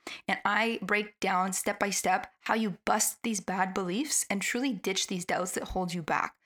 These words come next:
so that you feel confident moving forward with your genius. And you're gonna learn how to ditch these doubts in a really entertaining way. I've tried my best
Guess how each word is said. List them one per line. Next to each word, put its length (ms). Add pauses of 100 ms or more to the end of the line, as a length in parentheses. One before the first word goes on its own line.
(120)
so 140
that 140
you 180
feel 400
confident 680
moving 220
forward 380
with 140
your 100
genius. 600 (800)
And 300
you're 160
gonna 160
learn 160
how 140
to 100
ditch 220
these 160
doubts 320
in 100
a 40
really 280
entertaining 460
way. 320 (440)
I've 120
tried 400
my 120
best 520